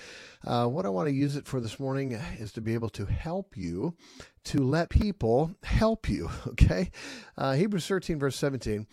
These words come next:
"Obey them that have the rule over you, and submit yourselves, for they watch for your souls, as they must give account, that they may do it with joy and not with grief, for that is unprofitable for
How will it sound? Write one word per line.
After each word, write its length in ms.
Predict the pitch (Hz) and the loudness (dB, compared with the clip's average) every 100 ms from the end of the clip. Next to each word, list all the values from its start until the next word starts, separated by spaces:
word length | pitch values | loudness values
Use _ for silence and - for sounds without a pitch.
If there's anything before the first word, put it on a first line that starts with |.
| - - | -20 -6
"Obey 460 | 180 135 175 254 | -4 2 2 2
them 460 | 247 131 98 107 135 - - | 0 -2 -2 -4 -6 -12 -8
that 200 | 127 123 | -2 0
have 180 | 123 113 | 0 -2
the 100 | 110 | -2
rule 380 | 98 120 147 - | -2 0 0 0
over 260 | 135 151 | -2 0
you, 340 | 123 82 92 135 _ - - - | -2 -2 -4 -8 _ -20 -16 -6
and 140 | 123 | -4
submit 360 | - 131 170 185 | -2 -2 -2 -2
yourselves, 640 | 110 - 76 58 139 - - - - - | -4 -4 -4 -4 -6 -12 -20 -20 -20 0
for 160 | 156 | 4
they 140 | 143 175 | 6 4
watch 300 | 156 147 139 | 4 2 0
for 100 | 170 | -4
your 160 | 170 | -4
souls, 540 | 165 - - 80 110 - | -4 -6 -6 -6 -10 -6
as 180 | 123 107 | -4 0
they 180 | 120 139 | 2 2
must 180 | 175 | 0
give 140 | - 160 | -4 -4
account, 580 | 190 - 123 87 123 - | 0 2 2 0 -4 -8
that 240 | - 127 110 | -6 -4 -2
they 160 | 110 | 0
may 160 | 123 143 | 0 -2
do 180 | 127 127 | 0 0
it 140 | 127 | 0
with 120 | 147 | -4
joy 460 | - 110 92 98 - | -4 -2 0 0 -2
and 140 | 127 | -4
not 200 | 107 101 | -4 -4
with 180 | 135 147 | -6 -8
grief, 420 | - 202 165 120 | -2 2 4 2
for 140 | 123 120 | 0 -2
that 200 | 107 104 | 0 -2
is 160 | 104 | -2
unprofitable 1040 | 107 98 - - 196 220 - 127 110 110 123 | -6 -8 -10 -8 -4 -4 -4 -6 -2 -2 -4
for 840 | - - 104 101 107 170 254 - | -8 -8 -4 -2 -2 -4 -6 -12